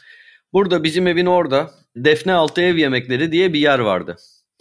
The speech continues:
Harun amca ve Bilsel abla burayı yürütüyorlardı.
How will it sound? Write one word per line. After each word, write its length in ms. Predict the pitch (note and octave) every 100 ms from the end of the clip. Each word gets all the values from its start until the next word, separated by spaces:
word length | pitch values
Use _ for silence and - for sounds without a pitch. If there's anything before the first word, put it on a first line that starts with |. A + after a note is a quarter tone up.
| _ _ _ _ C3
Harun 340 | D3+ D#3 E3+
amca 400 | D3+ C3 C3+ F3
ve 140 | F3
Bilsel 400 | D3+ C#3+ - C#3+
abla 240 | B2 G#2+ G2 - _
burayı 440 | A#2+ A#2+ A2+ A2 -
yürütüyorlardı. 880 | C3 A#2+ A#2 C#3 A#2 A2+ G#2+ D#3